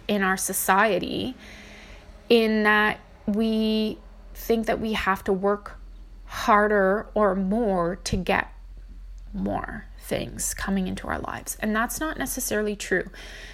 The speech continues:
There's this beautiful concept of passive income,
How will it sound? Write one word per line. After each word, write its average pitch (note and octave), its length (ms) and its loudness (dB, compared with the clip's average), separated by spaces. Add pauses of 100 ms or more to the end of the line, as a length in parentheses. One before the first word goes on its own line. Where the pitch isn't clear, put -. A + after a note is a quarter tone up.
There's G#3+ 160 -4
this G3+ 160 -2
beautiful A#3+ 340 2
concept G#3+ 560 0
of F#3 220 -2
passive F3+ 400 0
income, G3+ 500 2